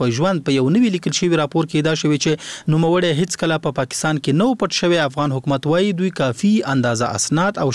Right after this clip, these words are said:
شواهد لري چې ملا محمد عمر په پاکستان کې و او همالته مړ شوی دی. د ولسمشر ویان هارون چخانسوري په دې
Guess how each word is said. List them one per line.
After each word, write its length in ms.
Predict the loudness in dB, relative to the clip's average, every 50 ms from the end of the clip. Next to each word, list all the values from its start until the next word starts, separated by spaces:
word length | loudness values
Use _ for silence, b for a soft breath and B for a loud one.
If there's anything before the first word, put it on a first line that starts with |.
| 0 0
شواهد 360 | 0 0 0 0 -2 -2 -2 -2
لري 160 | 0 0 0
چې 480 | 0 -2 -2 -4 -10 -14 -8 -2 0 2
ملا 140 | 2 2 2 2 2
محمد 340 | 2 2 0 0 0 0 0
عمر 180 | 0 0 0 -2 -2
په 80 | -2 -2
پاکستان 420 | -4 -4 -6 -6 -4 -2 -2 -2 0
کې 180 | 0 0 2 2
و 100 | 2 2
او 140 | 2 2 2
همالته 380 | 2 2 0 0 -2 -4 -4 -2 -2
مړ 140 | -2 -2 -2
شوی 220 | -2 -2 -2 0 0 -2
دی. 80 | -2 B B B B B B B B B B 0 2 2
د 160 | 2 4 2
ولسمشر 480 | 2 0 0 -2 -2 -2 0 0 0 0
ویان 220 | 2 2 0 0 0 0
هارون 260 | 0 0 0 -2 -2 -4
چخانسوري 500 | -4 -4 -4 -4 -2 -2 0 2 2 2 0
په 60 | 0 0
دې 80 | 0